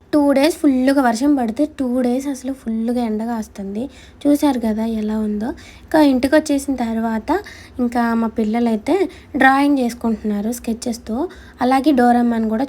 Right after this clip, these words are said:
చూస్తున్నాము. So, వీడియో నచ్చితే లైక్ చేయడం మాత్రం మర్చిపోవద్దు ఫ్రెండ్స్, ఓకేనా? పిల్లల్ని అయితే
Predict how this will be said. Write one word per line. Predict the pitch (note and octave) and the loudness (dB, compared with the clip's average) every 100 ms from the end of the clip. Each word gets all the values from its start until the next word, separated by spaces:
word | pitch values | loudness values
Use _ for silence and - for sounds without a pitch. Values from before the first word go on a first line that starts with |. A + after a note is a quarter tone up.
| B3 | -4
చూస్తున్నాము. | A3 - G#3+ G3+ G3+ G3+ F4 - - - | -6 -6 -6 -6 -6 -6 -8 -10 -14 0
So, | D#4 C#4+ | 4 6
వీడియో | C4+ C#4 | 4 0
నచ్చితే | C4+ D#4+ | 0 2
లైక్ | C#4+ A#3 A#3+ | 4 2 0
చేయడం | G#3+ G#3+ | 0 0
మాత్రం | G#3 G#3 G#3 B3 | 0 -2 -2 -2
మర్చిపోవద్దు | A3 G3+ - A3+ G#3 G3 | -2 -4 -8 -4 -4 -4
ఫ్రెండ్స్, | F#3+ G#3 G#3+ A3 | -8 -6 -6 -8
ఓకేనా? | G#3 A3 A3+ D4+ - - - | -8 -6 -6 -8 -16 -10 0
పిల్లల్ని | C#4+ C#4 C#4 C4 | 2 4 2 2
అయితే | A#3+ A#3 | -2 -2